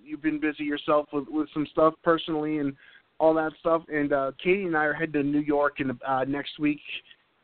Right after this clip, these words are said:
for a wedding in Brooklyn, and it's just been one of those weeks that we're catching up on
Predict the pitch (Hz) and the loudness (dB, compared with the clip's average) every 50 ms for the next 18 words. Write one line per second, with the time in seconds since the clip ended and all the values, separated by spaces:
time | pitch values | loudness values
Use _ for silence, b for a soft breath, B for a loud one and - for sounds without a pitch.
0 | _ _ - - - - 147 - 143 151 151 143 135 131 139 160 180 180 160 147 | _ _ -4 0 2 2 2 2 2 4 4 4 4 4 4 4 4 4 4 2
1 | 147 143 143 139 139 143 139 131 123 - 151 165 160 - - 143 127 123 127 131 | 2 0 0 -2 -4 -4 -4 -2 0 2 4 4 4 2 -2 -6 -4 -4 -4 -6
2 | - - 139 143 139 131 139 139 139 135 - 170 160 151 - 165 151 147 147 151 | -6 -8 -8 -8 -6 -6 -6 -6 -8 -4 -2 -2 -2 0 -2 -2 -2 0 0 0
3 | 151 147 139 135 127 131 131 139 147 143 - - 139 110 120 - - - 147 143 | 0 0 -2 -2 -4 -6 -6 -6 -6 -6 -6 -8 -8 -8 -8 -10 -10 -10 -8 -8
4 | - 135 139 160 185 180 - 180 175 170 170 | -8 -6 -2 -2 -2 0 0 0 0 0 0